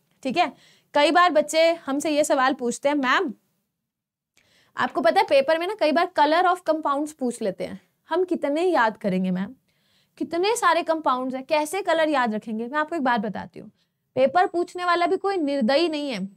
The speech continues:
जो आपसे कहीं से भी उठा के कुछ भी पूछेगा, मगर जब उसने एक रेफरेंस बुक दे रखी है कि एटलीस्ट ये पढ़कर आओ, तो जो कलर्स इसमें मेंशन है वो हमें आने चाहिए, वो हमारी ड्यूटी है। इससे ज्यादा तुम करना चाहते हो तुम्हारे ऊपर है,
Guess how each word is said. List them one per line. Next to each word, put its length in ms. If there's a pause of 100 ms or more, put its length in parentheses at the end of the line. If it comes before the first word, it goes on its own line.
(140)
जो 80
आपसे 220
कहीं 280
से 120
भी 100
उठा 220
के 100
कुछ 240
भी 100
पूछेगा, 500 (500)
मगर 160
जब 200
उसने 280
एक 100
रेफरेंस 480
बुक 200
दे 140
रखी 200
है 60
कि 100
एटलीस्ट 420
ये 120
पढ़कर 380
आओ, 180 (360)
तो 60
जो 140
कलर्स 400
इसमें 280
मेंशन 440
है 60
वो 120
हमें 340
आने 280
चाहिए, 500
वो 80
हमारी 380
ड्यूटी 360
है। 180 (360)
इससे 280
ज्यादा 320
तुम 220
करना 300
चाहते 260
हो 60
तुम्हारे 380
ऊपर 280
है, 180